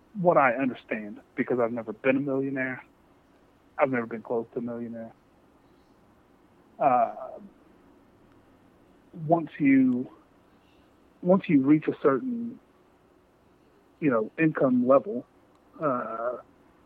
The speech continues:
you are, you do become interested in, like, influence, but your, uh, your main interest is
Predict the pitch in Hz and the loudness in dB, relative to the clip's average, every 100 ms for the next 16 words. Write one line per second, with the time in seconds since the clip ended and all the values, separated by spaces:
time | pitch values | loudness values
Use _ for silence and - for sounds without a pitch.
0 | _ _ _ _ _ _ _ _ _ _ | _ _ _ _ _ _ _ _ _ _
1 | _ _ _ - 139 135 131 123 127 127 | _ _ _ 4 6 6 6 4 4 0
2 | - _ _ - 147 135 165 156 170 147 | -8 _ _ -4 0 4 2 2 -6 -6
3 | 160 151 147 - 139 - 151 156 143 139 | -6 -10 -12 -16 -16 -8 -6 -6 -8 -14
4 | _ _ _ _ _ _ _ _ _ _ | _ _ _ _ _ _ _ _ _ _
5 | 233 147 123 - - 180 185 214 202 208 | 0 0 0 -6 -8 0 0 4 2 2
6 | - - - _ - 165 123 - - 165 | -4 -20 -20 _ 4 4 4 -4 -6 -2
7 | 143 - - - _ _ _ 175 156 180 | -2 -6 -18 -20 _ _ _ -2 0 0
8 | 170 - - 233 170 143 135 175 202 135 | -4 -12 -16 -8 0 2 4 2 2 0
9 | - 131 - - 156 | -4 -8 -12 -8 -6